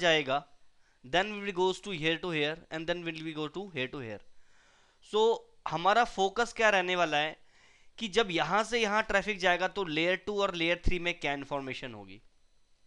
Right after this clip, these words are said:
Right now we will focus on two layers because we know very well, we are the network engineer, so we have, we, we, we will work on, uh, layer four,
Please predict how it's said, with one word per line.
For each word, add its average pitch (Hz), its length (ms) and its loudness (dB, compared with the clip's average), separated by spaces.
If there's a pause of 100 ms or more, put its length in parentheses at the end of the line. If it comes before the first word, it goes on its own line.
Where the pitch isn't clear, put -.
(1300)
Right 185 300 4
now 214 80 4
we 190 180 -2
will 196 80 -6
focus 185 460 -2
on 185 60 -6 (120)
two 190 140 -8
layers 131 280 -2
because 165 300 0
we 180 120 -2
know 196 200 -4
very 180 240 4
well, 180 160 0
we 175 160 -2
are 175 80 4
the 175 140 -2
network 170 340 -4
engineer, 165 420 -4 (1200)
so 170 100 -6
we 180 140 0
have, 190 320 6 (100)
we, 175 160 0
we, 180 160 0
we 165 160 -2
will 190 120 -2
work 190 300 4
on, 180 220 2 (420)
uh, 147 160 2
layer 147 260 2
four, 180 360 -4